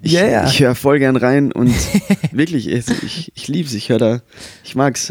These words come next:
Speaker 1: Äh, bin gespannt, was du da
Speaker 2: Ja, das
Speaker 1: noch
Speaker 2: wird auch lustig.
Speaker 1: so
Speaker 2: Ich find
Speaker 1: raus-
Speaker 2: auf jeden Fall auch gerade wieder
Speaker 1: raust.
Speaker 2: meine neue Linie.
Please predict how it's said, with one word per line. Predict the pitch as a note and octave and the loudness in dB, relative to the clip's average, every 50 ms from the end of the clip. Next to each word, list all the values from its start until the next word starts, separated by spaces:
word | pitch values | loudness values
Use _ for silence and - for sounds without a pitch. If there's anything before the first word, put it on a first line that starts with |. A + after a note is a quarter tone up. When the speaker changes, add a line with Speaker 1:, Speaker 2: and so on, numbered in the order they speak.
| - - | -6 -4
Speaker 1:
Äh, | A2 A2+ G#2 A2 A#2 A2+ - _ _ | -2 -2 -2 -2 -4 -8 -12 _ _
bin | - B2+ A#2 | -8 -6 -6
gespannt, | A#2 - - B2 C3+ C3+ | -4 -4 -2 -2 -2 -2
was | C#3 - | -4 -4
du | - - D3 | -4 -2 -2
da | D3 C#3+ C#3+ D3 C3+ - _ - - - - | 0 0 0 -2 -4 -8 _ -20 -20 -18 -6
Speaker 2:
Ja, | - C#3+ D#3+ | 0 2 2
das | D#3+ | 4
Speaker 1:
noch | C#3 | 4
Speaker 2:
wird | F#3+ F#3+ | 4 2
auch | - G3 G3+ | 4 2 2
lustig. | F3+ D#3 C3+ - - C3+ C3+ | 2 0 -2 -2 -2 0 0
Speaker 1:
so | C#3 | 0
Speaker 2:
Ich | C#3 D3 | 0 0
find | - C#3 | 0 2
Speaker 1:
raus- | C3+ D3+ | 2 2
Speaker 2:
auf | D3+ E3 | 2 2
jeden | D#3+ - | 2 2
Fall | - D3+ | 0 0
auch | - D3+ - | 0 -2 -2
gerade | - D3 C3+ C3+ C3+ C3+ | 0 0 2 2 2 2
wieder | C3+ C3+ C3+ | 2 2 2
Speaker 1:
raust. | - - C#3+ C3+ | 2 -2 -4 -4
Speaker 2:
meine | C3 C3+ C3+ C3+ | -2 0 0 0
neue | C3 C3 C3 C3 C3 | 2 2 2 2 2
Linie. | B2+ C3 C3 B2+ B2+ B2 C3+ C3+ | 0 -2 -4 -2 0 0 0 -2